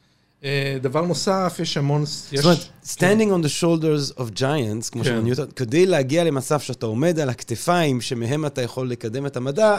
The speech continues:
Speaker 2: אתה
Speaker 1: כן.
Speaker 2: צריך לתת הרבה יותר עבודה מי שבדורות
Speaker 1: נכון,
Speaker 2: קודמים.
Speaker 1: יש הרבה יותר מה לטפס.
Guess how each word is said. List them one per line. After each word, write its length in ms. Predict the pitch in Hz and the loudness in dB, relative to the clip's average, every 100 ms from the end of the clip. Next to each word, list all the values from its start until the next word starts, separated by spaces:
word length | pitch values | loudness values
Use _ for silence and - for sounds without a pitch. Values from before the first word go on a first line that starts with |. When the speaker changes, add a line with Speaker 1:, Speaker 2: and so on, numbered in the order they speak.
| 131 | -2
Speaker 2:
אתה 40 | |
Speaker 1:
כן. 180 | 123 135 | -4 0
Speaker 2:
צריך 160 | 120 113 | 0 -2
לתת 300 | 135 147 - | -4 -6 -6
הרבה 200 | 120 135 | -6 -4
יותר 240 | 139 123 | -4 -4
עבודה 320 | 120 113 131 | -4 -4 -4
מי 180 | 135 120 | -2 -4
שבדורות 540 | - 107 101 98 95 - | -4 -6 -6 -6 -6 -8
Speaker 1:
נכון, 120 | 82 | -8
Speaker 2:
קודמים. 160 | 113 | -6
Speaker 1:
יש 100 | 113 | -6
הרבה 180 | 123 120 | -6 -6
יותר 140 | 135 135 | -6 -4
מה 120 | 120 | -6
לטפס. 580 | 120 120 120 98 - | -6 -8 -10 -10 -12